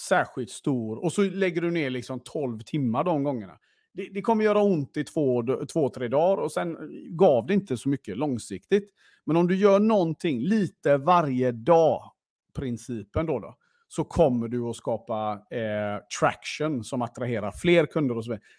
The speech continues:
Precis så här du måste jobba med LinkedIn. Och, och ska du översätta det till gymmet, ja, men då är det samma princip. Vi behöver gå dit hela tiden. Så att det finns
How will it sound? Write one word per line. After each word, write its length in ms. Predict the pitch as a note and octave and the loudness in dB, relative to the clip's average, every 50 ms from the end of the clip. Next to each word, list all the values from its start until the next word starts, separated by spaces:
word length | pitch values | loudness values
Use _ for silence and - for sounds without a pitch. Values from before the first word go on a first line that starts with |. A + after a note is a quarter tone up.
| _ _ - C3+ | _ _ 4 8
Precis 440 | - F#3+ F#3+ F#3+ - A3 G#3 - - | 10 10 10 8 6 4 4 6 6
så 100 | G3+ F3 | 6 6
här 220 | E3+ E3+ D3+ C3 | 8 8 6 6
du 100 | B2 B2+ | 4 2
måste 260 | C3+ C#3+ B2 - - | 0 0 0 0 2
jobba 240 | A#2 B2+ A#2 G#2+ G#2+ | 2 2 2 2 2
med 120 | G#2 G#2+ | 0 0
LinkedIn. 560 | G#2 G#2+ A2 G#2 - G#3 A3+ A3+ A3+ G#3+ G3+ G3+ _ _ _ _ _ - | 0 -2 -2 0 2 2 4 4 4 2 0 -2 _ _ _ _ _ -2
Och, 320 | D3+ D3+ D3+ D3+ - D3 | 2 2 2 2 2 0
och 100 | D3 C3+ | -4 -4
ska 160 | B2 - D#3+ C#3+ | -4 -4 -4 -2
du 440 | C#3 C#3 C#3 C3+ C3+ C3+ C3+ B2 G#2+ A2+ C#3 - - - | 0 0 0 2 2 0 0 -2 -4 -10 -12 -6 0 0
översätta 420 | D3+ C3+ B2 A#2+ C3+ B2+ - C#3 | 2 2 0 -2 -4 -4 -2 -2
det 120 | C#3 C3 | -2 -2
till 120 | A2 B2+ B2+ | -2 -2 -2
gymmet, 400 | C3+ C#3+ B2 G#2+ G2+ A#2+ D3 - | 0 0 0 0 0 -2 -2 -2
ja, 140 | - - B2+ | 0 0 2
men 120 | C3 C3+ | 2 2
då 100 | B2 B2+ | 2 2
är 80 | B2+ B2 | 2 2
det 280 | A#2+ A#2 A#2 A2+ G#2 G2+ | 0 0 -2 -2 -4 -2
samma 340 | - D#3 C3+ A#2 A2+ A2 | 2 2 2 2 2 -2
princip. 540 | - - C#3+ D3 C#3+ - - A3 A3+ G#3 - - - - | -2 -2 0 -2 0 2 2 4 4 4 4 0 -4 -14
Vi 100 | - B2+ | -12 -10
behöver 220 | A#2+ B2+ B2+ A#2 A#2+ | -8 -8 -6 -8 -6
gå 100 | A2+ A#2+ | -8 -8
dit 220 | A2+ A#2 G2+ _ | -10 -12 -14 _
hela 240 | - A#2+ G#2+ F2+ D2+ | -16 -16 -16 -16 -16
tiden. 240 | _ - G2 _ _ _ _ _ _ _ _ _ _ _ _ _ _ _ _ _ _ _ _ - - _ _ - - - | _ -18 -20 _ _ _ _ _ _ _ _ _ _ _ _ _ _ _ _ _ _ _ _ -20 -20 _ _ -20 -20 -8
Så 140 | - - - | 0 6 6
att 280 | B2 A#3 - - _ - _ - | 6 6 4 -14 _ -20 _ 0
det 120 | G3 G#3+ | 0 2
finns 520 | G#3+ - C#4+ C#4+ C#4+ C4+ B3+ G3+ - - | 2 4 4 6 8 6 6 4 0 -8